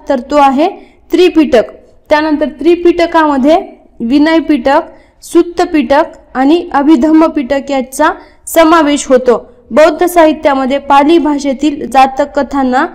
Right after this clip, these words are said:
अतिशय महत्त्व असून त्यात बुद्धाच्या पूर्वजन्मातील कथा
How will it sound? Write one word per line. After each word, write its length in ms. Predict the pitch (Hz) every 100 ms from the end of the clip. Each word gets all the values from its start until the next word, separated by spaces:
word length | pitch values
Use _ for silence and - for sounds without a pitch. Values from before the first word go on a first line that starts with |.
| - _ -
अतिशय 400 | 247 320 330 311
महत्त्व 380 | 294 320 320
असून 320 | 285 269 285 254
त्यात 340 | 285 294 294
बुद्धाच्या 640 | 240 254 233 285 269 285 330 - - _ 302
पूर्वजन्मातील 840 | 339 339 330 302 294 277 294 269
कथा 460 | - 294 285 285